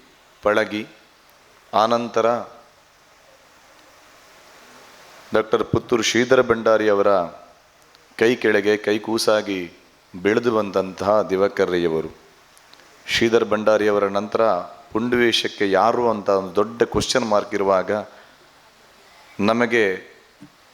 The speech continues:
ಸಾಧಾರಣ ಮಟ್ಟಿಗಾದರೂ ನಾವು ಇತ್ತೀಚಿನ ಕಾಲದಲ್ಲಿ ಕಂಡುಕೊಂಡ ಇಬ್ಬರು ಕಲಾವಿದರು ದಿವಾಕರ್ ರೈ ಸಂಪಾಜೆ ಹಾಗೂ ಧರ್ಮಸ್ಥಳ ಚಂದ್ರಶೇಖರ್ ಅವರು. ತೆಂಕುತಿಟ್ಟಲ್ಲಿ ಅದೊಂದು ದೊಡ್ಡ ಕೊರತೆ ಈಗಲೂ ಇದೆ.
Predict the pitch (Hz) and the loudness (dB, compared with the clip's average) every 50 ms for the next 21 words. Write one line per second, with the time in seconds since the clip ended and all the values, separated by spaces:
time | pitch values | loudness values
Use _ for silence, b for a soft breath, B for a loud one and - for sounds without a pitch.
0 | _ _ - _ _ _ _ - - 113 113 117 113 120 123 120 117 110 107 104 | _ _ -20 _ _ _ _ -6 0 0 0 2 2 2 2 2 0 0 -2 -2
1 | - - 127 127 131 131 123 123 127 127 120 110 - - - - - 113 113 117 | -2 -2 2 4 2 2 2 2 0 0 0 -2 -6 -10 -18 -18 -4 0 0 2
2 | 120 113 110 107 107 - - 131 123 - - 117 113 104 - 104 110 110 107 107 | 2 0 -2 -4 -4 -4 -4 -4 -4 -2 -2 -2 -2 0 2 0 2 2 2 0
3 | 104 101 98 95 92 - - - 104 117 120 117 110 107 104 98 101 101 95 92 | 0 0 -2 -2 -2 -6 -4 -4 -2 -2 -2 -2 -2 -2 0 2 2 2 2 -2
4 | - - - - - 107 107 107 120 117 110 - 107 107 110 107 101 101 92 101 | -4 -12 -18 -8 -8 -6 -2 0 -2 -2 0 -2 0 2 2 2 2 0 -2 -2
5 | 104 120 113 - 104 95 101 104 107 104 101 - 104 101 98 104 101 - - 98 | -2 -2 -4 -8 -10 -2 2 4 4 4 2 0 -2 0 0 -2 -4 -2 -4 -6
6 | 101 98 104 104 98 101 90 98 95 101 107 95 98 95 98 101 95 - 98 98 | -4 -2 -2 -2 -2 0 -2 -2 -2 -2 0 0 0 -2 -2 -4 -4 -2 -2 -2
7 | 92 - - 92 98 101 95 - 95 95 92 - 92 90 82 78 - - - - | 0 0 -2 -2 -2 -2 -2 -2 -2 -4 -6 -6 -6 -6 -6 -8 -10 -12 -12 -12
8 | - - - - - - - - - - - - - - - - - - - - | -12 -12 -12 -12 -12 -10 -10 -8 -8 -8 -8 -10 -10 -10 -8 -8 -10 -10 -10 -8
9 | - - - - - - - - - - - - - - - - - - - - | -8 -8 -8 -8 -10 -10 -8 -8 -10 -10 -10 -10 -10 -10 -10 -10 -12 -12 -12 -12
10 | - - - - - - - - - - - - - - - - - - - - | -14 -14 -16 -18 -18 -20 -20 -20 -20 -20 -20 -20 -20 -20 -20 -20 -20 -20 -20 -20
11 | - - - - - - - - - - - - - - - - 120 127 127 131 | -20 -20 -20 -20 -20 -20 -20 -20 -20 -20 -20 -20 -20 -14 -4 -2 -2 0 0 -2
12 | 127 123 - - 117 110 110 110 113 110 101 101 107 110 120 110 - 104 107 110 | -2 0 0 0 2 2 2 0 0 -2 -2 -4 -2 -2 -4 -2 0 0 0 0
13 | 107 - 107 101 98 101 101 104 104 101 101 95 92 90 - | 0 0 -2 -2 -2 -6 -6 -4 -4 -4 -4 -4 -6 -8 -10